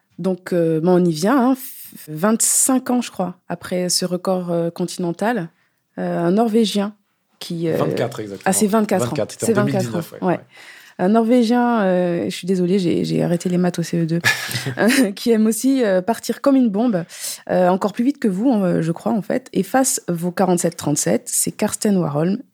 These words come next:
Speaker 1: Il est le premier Européen à courir en moins de quarante-sept secondes, mais vous l'aviez vu arriver depuis un petit moment.
Speaker 2: Oui. Euh, à ce moment-là, il,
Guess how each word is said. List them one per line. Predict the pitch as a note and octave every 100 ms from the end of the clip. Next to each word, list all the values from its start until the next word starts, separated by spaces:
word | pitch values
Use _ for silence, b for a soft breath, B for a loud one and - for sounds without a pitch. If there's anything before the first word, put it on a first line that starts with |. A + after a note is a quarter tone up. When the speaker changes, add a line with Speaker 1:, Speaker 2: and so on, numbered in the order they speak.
| _
Speaker 1:
Il | F3
est | F3
le | E3+
premier | - G#3 G#3
Européen | F#3+ F#3 F3 F#3+
à |
courir | F3+ - F#3+
en | F3
moins | E3 F3+
de | D#3
quarante-sept | - F#3 F3+ - E3+
secondes, | - D#3 F#3 A3+ B B B B -
mais | F3
vous | E3
l'aviez | F3 D#3
vu | D3 G3+
arriver | G#3 G3+
depuis | G3+ -
un | F3+
petit | E3+
moment. | G#3+ G3+ G3 _ _ _ _ _ _
Speaker 2:
Oui. | - D3+ - _ _ -
Euh, | A#2 G#2+
à |
ce | G2+ G#2+
moment-là, | G#2 G#2 A#2 B2
il, | G#2 G2+ G2 G2 F#2+ - -